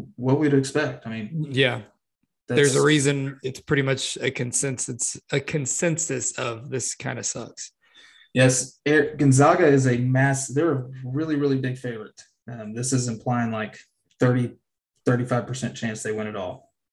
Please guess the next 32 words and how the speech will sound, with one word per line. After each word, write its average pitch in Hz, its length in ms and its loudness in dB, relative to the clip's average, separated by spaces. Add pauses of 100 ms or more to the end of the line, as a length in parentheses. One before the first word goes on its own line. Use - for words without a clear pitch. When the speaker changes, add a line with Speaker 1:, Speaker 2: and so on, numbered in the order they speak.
(560)
Speaker 1:
And 120 120 -2
then 113 100 -2
you've 110 140 -6
got 110 300 0 (280)
about 110 460 -6 (140)
Speaker 2:
What 135 220 6
were 202 120 10
they 165 140 10
Speaker 1:
seventeen 143 60 6
Speaker 2:
last 139 340 2
year? 117 200 -2
Do 120 140 -10
you 131 80 -2
remember? 135 400 0 (360)
Speaker 1:
Oh, 127 360 -4 (100)
um, 117 500 -8
it 156 140 6
was 151 140 4
about 131 220 4
like 123 140 -6
this. - 400 -8 (100)
Speaker 2:
Okay. 117 260 0 (440)
Speaker 1:
It, 143 80 2
a 139 100 2
little 151 280 6
bit 135 120 6
more, 123 360 -2
actually, 113 460 -12 (560)
um, 113 460 -6 (460)
about 117 200 -2
like 110 160 -6
this. - 320 -12